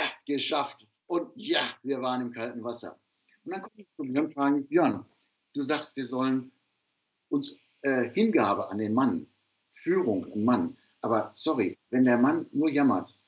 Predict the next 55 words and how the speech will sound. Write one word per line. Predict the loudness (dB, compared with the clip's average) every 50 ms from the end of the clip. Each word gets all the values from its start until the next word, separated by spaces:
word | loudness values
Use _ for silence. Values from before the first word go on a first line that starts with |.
| _ _ _
wenn | 0 0 2 0
ich | -2 -4 -4
viel | -6 -4 -4 -4
stärker | -4 -4 -2 -2 -2 -2 -2 -2
bin | -2 -2 -4
als | -4 -12 -12 -8
der | -8 -8 -6
Mann, | -6 -4 -4 -4 -4 -6 _ _ _ _ _ _ _ _
na | -4 -2 0
dann | 2 2 0 -2 -2 -2
habe | 0 0 0
ich | 0
ziemlich | 0 -2 -2 0 2
doof | 2 2 2 2
da | 0 -2 0
gesessen | 2 0 0 0 -2 -2 -2 -2 -2
und | -2 0 0
wusste | 0 0 0 -4 -6
nicht, | -4 -2
was | 0 0
ich | 0 -2
diesen | 0 2 4 4 4
Frauen | 4 4 6 6 8 8
sagen | 8 8 6 6 6
sollte, | 4 2 0 0 -2 0
weil | 0 0 0 0
sie | 0 0
haben | 0 0
recht | 0 0 0 -2 -2
gehabt. | -6 -8 -10 _ _ _ _ _ _ _ _ _ _ -4
Die | -2
Männer | -2 -2 -4 _ _ _ _ _ _ _ -4
sind |
bemitleidenswert. | 0 2 2 2 2 0 -2 -2 -2 -2 -4 -6 -6 -6 -8 -10 -12 -14 _ _ _ _
Da | -8 -6
kannst | 0 4 4 4 4 4 2
du | 2 4
nur | 6 6 6 8
Mama | 6 6 6 4 2 2 0
sein. | -2 -4 -8 -10 -14 -20 _ _ _ _ _ _ _ _ -14
Ja? | -12 -12 -12 -12 -10 _
Also | -2 -2 0 0
du | 2 2
musst | 0 0 -2 -4
als | -6 -2 2
Mann | 2 2 2
stärker | 2 0 -2 -2 -2 -2 0 -2 -2 -2
sein. | -2 -6 -10 -12 -16 _ _ _ _ _ _ _ _ _
Du | -2 -2
musst | -2 0 0
die | 2 4
Arme | 4 4 4 4 4
hochhalten, | 2 2 2 2 0 0 0 0 -2
dich | -4 -2 -2
durchkämpfen. | -2 -2 -2 -2 -4 -4 -4 -4 -6 -10 -12 -12 -12